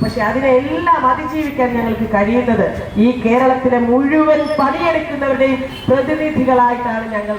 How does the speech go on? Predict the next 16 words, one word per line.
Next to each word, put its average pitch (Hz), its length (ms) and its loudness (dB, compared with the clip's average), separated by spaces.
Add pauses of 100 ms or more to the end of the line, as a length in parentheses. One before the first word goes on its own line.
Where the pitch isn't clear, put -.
(100)
സമരം 247 420 0
ചെയ്യുന്നത് 208 380 -2
എന്നുള്ളത് 214 560 0 (440)
ഞങ്ങൾക്ക് 330 460 0
ബോധ്യപ്പെട്ടതുകൊണ്ട്, 240 720 0
ഈ 214 180 2
കേരള 202 260 2
സമൂഹത്തിന് 202 640 0
ബോധ്യപ്പെട്ടതുകൊണ്ട് 220 680 0 (460)
ഒന്നായി 311 520 0 (120)
പോവുകയാണ്. 247 440 2
ആരും 247 540 0
മാറി 240 360 2
നിൽക്കുന്നത് 208 600 0
ഒന്നായ 285 360 0 (100)
ഒരു 277 100 0